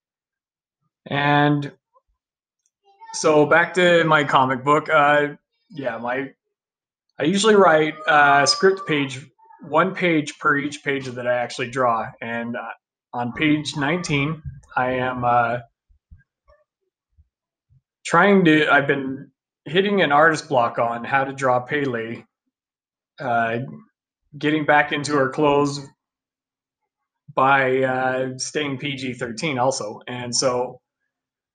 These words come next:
I figured out that, uh, I'm going to pose my action figures in the, in the way of the scene and then draw each action figure as my characters.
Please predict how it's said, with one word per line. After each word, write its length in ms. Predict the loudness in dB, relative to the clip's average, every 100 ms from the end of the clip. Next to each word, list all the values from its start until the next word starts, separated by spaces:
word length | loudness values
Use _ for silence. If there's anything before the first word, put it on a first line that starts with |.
| _
I 140 | -2 0
figured 440 | 2 4 4 6
out 420 | 6 4 2 0
that, 180 | 0 0 -2 _ _ _ _
uh, 540 | -2 0 2 2 0 -4 -16 _ _ _ _ _ _ _ _ _ _ _ -4
I'm 220 | -4 2
going 280 | 4 4 0
to 280 | -2 -2
pose 300 | 0 2 2
my 140 | 2 2
action 380 | 2 0 -4 -4
figures 540 | -6 -2 -2 -2 -6 -10 _ _ _ _ _ _ _ _ _ _ _ _ _ _ _ _ _
in 300 | -12 -8 -6
the, 400 | -4 -2 -2 -2
in 120 | -2
the 80 | 0
way 160 | 2 2
of 100 | 0
the 80 |
scene 400 | -2 0 0 -2
and 140 | -6 -2
then 340 | -2 -2 -4
draw 260 | 2 4 4
each 240 | 2 2
action 380 | 0 0 -4 -4
figure 320 | -2 -2 2
as 160 | 2 0
my 140 | -6
characters. 640 | -6 -6 -6 -10 -14 -14